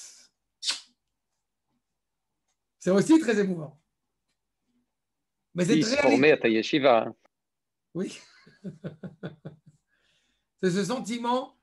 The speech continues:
Speaker 1: que je partage avec vous, de poursuivre le maillon dans la chaîne.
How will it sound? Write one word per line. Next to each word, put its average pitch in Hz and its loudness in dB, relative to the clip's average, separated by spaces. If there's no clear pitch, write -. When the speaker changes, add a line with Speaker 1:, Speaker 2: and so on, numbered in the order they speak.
Speaker 1:
que 180 -4
je - -8
partage 214 -4
avec 170 -2
vous, 147 -12
de 165 0
poursuivre 240 -6
le 208 0
maillon 214 -2
dans 220 -6
la 180 -6
chaîne. 151 -12